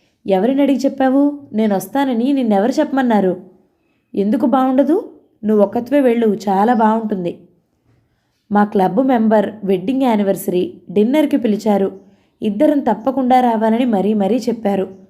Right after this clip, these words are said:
వస్తామని ప్రామిస్ చేశాను. ఇందులో తప్పేమిటి?"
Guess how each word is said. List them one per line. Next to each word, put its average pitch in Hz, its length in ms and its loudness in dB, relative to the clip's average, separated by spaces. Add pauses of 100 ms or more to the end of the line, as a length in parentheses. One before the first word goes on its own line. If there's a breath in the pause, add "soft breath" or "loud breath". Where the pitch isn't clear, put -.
(320 soft breath)
వస్తామని 240 600 0
ప్రామిస్ 233 580 0
చేశాను. 190 460 -2 (200)
ఇందులో 277 340 2
తప్పేమిటి?" 262 840 0